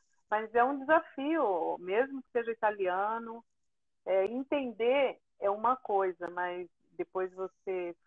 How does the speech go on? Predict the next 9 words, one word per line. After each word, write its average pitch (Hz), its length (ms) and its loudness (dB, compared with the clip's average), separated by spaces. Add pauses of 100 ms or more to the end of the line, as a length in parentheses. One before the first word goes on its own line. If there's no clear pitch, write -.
falar, 190 600 2 (600)
se 403 80 -8
comunicar, 208 840 2 (580)
já 180 800 4
é 190 40 -4
um 196 120 -12
pouco 202 260 -4
mais 202 280 0
difícil. 185 680 -14